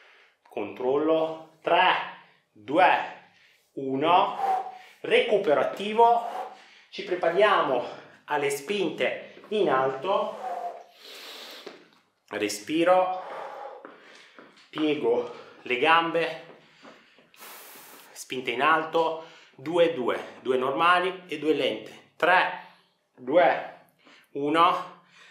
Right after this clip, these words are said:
iniziamo con le normali e poi rallento con quelle lente, vai,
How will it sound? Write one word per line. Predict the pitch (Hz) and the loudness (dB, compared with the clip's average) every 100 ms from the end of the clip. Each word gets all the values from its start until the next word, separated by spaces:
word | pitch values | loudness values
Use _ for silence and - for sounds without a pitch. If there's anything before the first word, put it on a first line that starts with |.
| - - | -20 -12
iniziamo | 120 123 120 135 120 | -6 -4 0 2 0
con | 117 | -2
le | 107 | -4
normali | 110 110 151 180 185 190 - - - 370 - - - - - _ _ _ | -4 0 4 4 4 4 0 -6 0 0 0 -4 -14 -20 -20 _ _ _
e | 147 147 | 0 0
poi | 147 160 160 | 6 6 6
rallento | 160 165 156 147 143 143 160 165 170 - - - - - _ _ _ _ _ _ _ _ _ - | 2 4 4 4 2 2 4 6 4 -4 -10 -10 -14 -20 _ _ _ _ _ _ _ _ _ -4
con | 143 139 | -4 2
quelle | 151 151 151 | 2 4 6
lente, | 156 147 131 127 101 - - - _ _ _ _ | 6 4 2 -6 -8 -8 -16 -20 _ _ _ _
vai, | 123 151 131 - | 0 0 0 -8